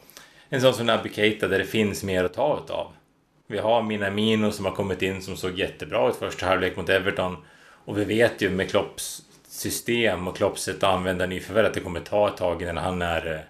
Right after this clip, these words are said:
en sån som kommer konkurrera på allvar. Det tar ett tag att komma in i Klopps Liverpool. Så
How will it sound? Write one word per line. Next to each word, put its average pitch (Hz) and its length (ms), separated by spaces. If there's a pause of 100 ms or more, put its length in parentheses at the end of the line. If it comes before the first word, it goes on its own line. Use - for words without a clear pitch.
(1120)
en 95 60
sån 92 200
som 82 100
kommer 87 240
konkurrera 82 360
på - 100
allvar. 92 520
Det 90 60
tar 110 140
ett 123 80
tag 90 160
att - 60
komma 95 200
in 139 160
i 90 60
Klopps 90 300
Liverpool. 85 420 (680)
Så 90 480